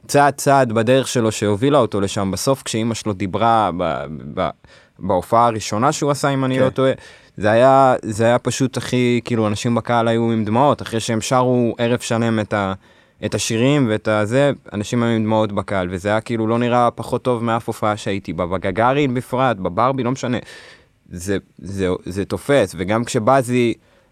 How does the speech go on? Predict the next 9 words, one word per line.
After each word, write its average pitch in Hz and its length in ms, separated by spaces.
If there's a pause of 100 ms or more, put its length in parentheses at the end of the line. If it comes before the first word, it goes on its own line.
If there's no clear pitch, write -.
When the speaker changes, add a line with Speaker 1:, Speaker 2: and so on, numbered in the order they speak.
(120)
Speaker 1:
בסוף 120 320
בא 117 160
אליי, 147 460
כאילו, 113 440
ל-, 101 340
לברבי 120 540
Speaker 2:
כן. 117 80
Speaker 1:
שלי 135 340
שעשיתי, 123 640